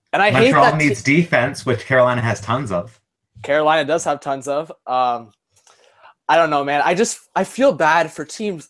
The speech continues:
Speaker 1: like the Hurricanes. They're actually a well-structured team. They just, they don't have goaltending. Where,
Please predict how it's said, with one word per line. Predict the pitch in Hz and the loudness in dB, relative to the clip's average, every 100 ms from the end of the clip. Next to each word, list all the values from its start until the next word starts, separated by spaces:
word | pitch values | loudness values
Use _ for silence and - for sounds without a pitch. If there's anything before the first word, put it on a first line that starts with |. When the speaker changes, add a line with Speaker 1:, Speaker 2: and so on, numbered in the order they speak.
| - | -4
Speaker 1:
like | 196 196 | -4 2
the | 233 | 0
Hurricanes. | - 240 262 214 170 135 | 2 0 0 -2 -10 -10
They're | 147 240 | 0 2
actually | 254 - 214 | 2 2 0
a | |
well-structured | 151 143 185 196 190 - 185 185 - 170 147 | 2 2 4 4 2 -2 -2 -2 -4 -10 -10
team. | - 151 185 226 _ _ _ _ _ | -14 -10 -10 -12 _ _ _ _ _
They | 170 | -4
just, | 170 190 - - _ _ _ - | 0 0 0 -12 _ _ _ 0
they | 175 | 4
don't | 208 208 | 6 4
have | 190 202 | 4 2
goaltending. | 135 190 196 147 143 131 | 4 2 4 -2 -4 -2
Where, | 170 | -2